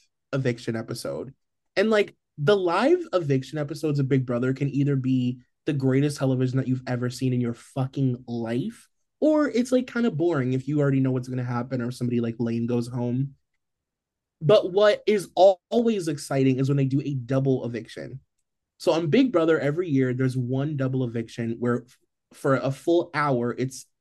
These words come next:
it's like a week of Big Brother in an hour, and it's live. So they vote out two people.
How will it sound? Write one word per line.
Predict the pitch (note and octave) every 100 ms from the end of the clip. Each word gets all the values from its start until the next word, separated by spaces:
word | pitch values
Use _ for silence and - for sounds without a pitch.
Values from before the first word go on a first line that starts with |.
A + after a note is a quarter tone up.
| _ _
it's | C#3 C3+ -
like | C#3+
a | C#3
week | B2 A#2 C3+ C3+
of | B2+
Big | B2+ B2+
Brother | A#2+ A#2 B2+ B2+ -
in | B2
an | A#2
hour, | A2+ A2 A#2 C#3+ D#3 - _ _
and | C#3
it's | C3
live. | A#2 A2+ F#2 G#1+ - - _ _ _ _ _ _
So | -
they | D#3+
vote | C#3 D3+ D#3
out | C3 -
two | - E3
people. | - D3 C3 A#2+ A#2 B2